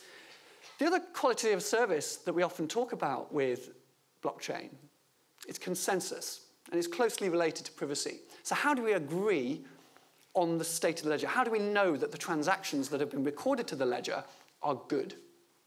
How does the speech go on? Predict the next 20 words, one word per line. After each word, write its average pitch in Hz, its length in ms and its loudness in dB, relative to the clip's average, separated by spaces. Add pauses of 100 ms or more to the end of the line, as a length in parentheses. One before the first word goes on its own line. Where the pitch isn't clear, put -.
(880)
Now, 208 140 4
on 208 120 2
an 196 80 4
anon-, 277 340 2
on, 190 340 2
um, 180 280 2
an 160 80 0
anonymous 208 420 2
network 143 440 -2
like 127 260 -6
Bitcoin, - 520 -4 (1080)
you 208 120 0
don't 202 240 0
know 185 120 4
who 160 120 -2
you're 143 140 0
dealing 277 300 2
with, 120 180 -2
and 147 100 0
so 170 360 2